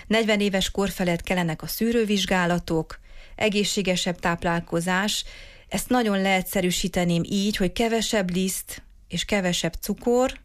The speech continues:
több növényi olaj. Nem is feltétlenül a, a húsokkal és a zsírokkal van konkrétan bajunk. Járjunk társaságba,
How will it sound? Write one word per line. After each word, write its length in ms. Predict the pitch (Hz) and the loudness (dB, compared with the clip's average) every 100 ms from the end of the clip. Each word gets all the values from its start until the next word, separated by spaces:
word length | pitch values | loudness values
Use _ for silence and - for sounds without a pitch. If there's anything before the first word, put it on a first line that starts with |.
| - - - - - - - 226 | -20 -20 -20 -20 -20 -20 -2 2
több 120 | 208 | 2
növényi 500 | 190 185 190 180 170 | 2 2 2 2 2
olaj. 580 | 175 165 156 - 185 180 - | 2 2 0 -2 -4 -6 -2
Nem 160 | 220 | 0
is 160 | 202 - | 2 2
feltétlenül 600 | 196 190 185 180 175 170 | 0 0 0 0 2 2
a, 220 | 170 170 - - - | 2 0 -6 -20 -10
a 100 | - | -4
húsokkal 520 | 175 214 - 139 175 | 0 0 0 0 0
és 180 | 170 165 | 0 0
a 60 | 180 | 0
zsírokkal 500 | 180 185 175 175 170 | 2 2 0 0 0
van 260 | 170 170 - | 0 -2 -2
konkrétan 760 | 190 185 175 165 170 170 175 | 0 0 0 -2 0 0 0
bajunk. 500 | 170 160 160 160 - - - - - - - - | 0 0 -2 -4 -6 -16 -20 -20 -20 -20 -20 -8
Járjunk 460 | - 240 233 190 175 | 0 2 2 0 0
társaságba, 1040 | 185 196 214 233 - 214 196 180 190 180 | 2 0 0 -2 0 0 0 0 2 2